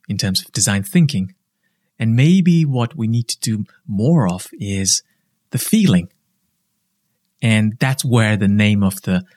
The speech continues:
podcast came from. Well, I did think of maybe it should be design feelers, but my friends were like, "Oh, nah, that probably sounds a bit too creepy." So that's where we went with design feeling instead.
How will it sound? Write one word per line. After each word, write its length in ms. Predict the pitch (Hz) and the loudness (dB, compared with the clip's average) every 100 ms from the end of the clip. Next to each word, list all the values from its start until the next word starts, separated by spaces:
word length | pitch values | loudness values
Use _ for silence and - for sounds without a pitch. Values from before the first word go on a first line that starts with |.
| _ _ - | _ _ -4
podcast 580 | 113 95 - 95 90 - _ _ | -2 -2 -4 -2 -4 -6 _ _
came 300 | - 123 101 | -4 0 0
from. 320 | 92 - 117 - _ _ _ _ _ _ - - | -2 -6 -8 -12 _ _ _ _ _ _ -16 -2
Well, 180 | 151 147 | 0 0
I 120 | 143 | 0
did 240 | 147 139 - _ _ _ | 0 -2 -8 _ _ _
think 220 | - 123 120 | 0 0 0
of 260 | 107 - | -2 -2
maybe 580 | 123 139 139 147 143 135 | 0 2 4 4 2 0
it 180 | 95 110 | -2 -2
should 180 | - - | -2 -2
be 80 | |
design 320 | 107 113 113 107 | 0 0 0 -2
feelers, 600 | - 131 110 90 - - _ _ _ _ | 0 0 -2 -4 -6 -6 _ _ _ _
but 340 | 117 110 104 | 0 0 0
my 360 | 110 107 107 107 | 0 2 2 0
friends 300 | - 131 123 | -2 0 0
were 80 | 110 | 2
like, 200 | 98 98 | 0 0
"Oh, 280 | 110 107 101 - - | 0 0 -2 -6 -8
nah, 240 | 90 90 | -2 -2
that 220 | 92 101 | -2 -6
probably 200 | - 101 | -6 -2
sounds 220 | - 95 92 | 0 0 0
a 40 | |
bit 140 | 92 | -2
too 120 | - - | -4 -6
creepy." 500 | - 104 98 92 - _ - _ _ _ | -2 -2 -2 -6 -8 _ -20 _ _ _
So 540 | - 117 107 107 104 _ _ _ _ | -2 0 0 0 -2 _ _ _ _
that's 200 | - 117 | -6 -2
where 100 | 113 | 0
we 100 | 107 | 0
went 240 | 104 104 98 | 2 0 0
with 220 | 98 95 _ _ | -4 -6 _ _
design 420 | - 101 101 98 98 | -4 0 2 0 -2
feeling 520 | - - 107 90 90 _ _ | -4 0 2 2 -2 _ _
instead. 420 | 101 92 76 - | -4 -4 -4 -10